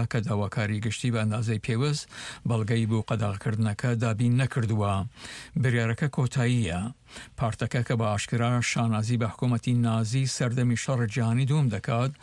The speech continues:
درود و سالوتی نازیەکان بەکاردێنن و تەوانباری ڕۆما دەکەن لە تەوانەکان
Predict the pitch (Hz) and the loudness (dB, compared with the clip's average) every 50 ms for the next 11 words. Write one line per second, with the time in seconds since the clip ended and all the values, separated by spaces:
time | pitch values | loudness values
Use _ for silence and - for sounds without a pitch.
0 | - - - - - - - 131 127 131 123 135 135 113 127 127 123 127 131 135 | -16 -16 -16 -16 -12 -6 -2 0 2 2 2 2 2 2 2 2 2 2 2 0
1 | 131 - - - - - - - - - - 135 117 120 147 170 170 - - 160 | 0 -2 -6 -12 -20 -14 -8 -6 -4 -2 0 0 2 2 0 0 -2 -2 -2 0
2 | 139 143 147 - - - 131 127 123 113 104 113 123 117 - 156 143 131 113 98 | 0 2 0 0 0 0 0 2 2 2 0 0 -2 0 0 0 0 2 0 0
3 | 98 - 110 101 98 104 101 101 104 101 101 98 95 90 - - - - - - | -2 -2 -2 0 0 0 0 0 2 2 0 0 -2 -4 -6 -12 -18 -20 -14 -6
4 | - 123 120 117 - - 123 113 113 113 110 113 113 110 113 110 107 107 113 110 | -2 -2 -2 0 0 0 0 2 2 2 2 2 2 2 2 0 0 2 2 2
5 | 123 143 147 120 113 110 - 113 104 98 104 - 117 104 104 107 104 104 - - | 2 2 2 2 0 -2 0 -2 -2 -2 -2 -2 -2 0 0 0 -2 -2 -2 -2
6 | 120 113 113 | 0 0 2